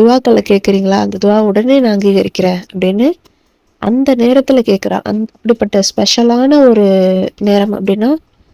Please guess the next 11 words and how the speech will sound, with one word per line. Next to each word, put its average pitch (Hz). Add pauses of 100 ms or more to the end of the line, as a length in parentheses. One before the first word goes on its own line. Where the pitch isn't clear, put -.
(180)
அந்த 196
தஹஜத்துடைய 220
தொழுகை 190
தான், 208
அந்த 190 (140)
டைம் 196
தான். 202 (440)
ஐவேளை 233 (120)
தொழுகை 269
எந்த 226
அளவுக்கு 240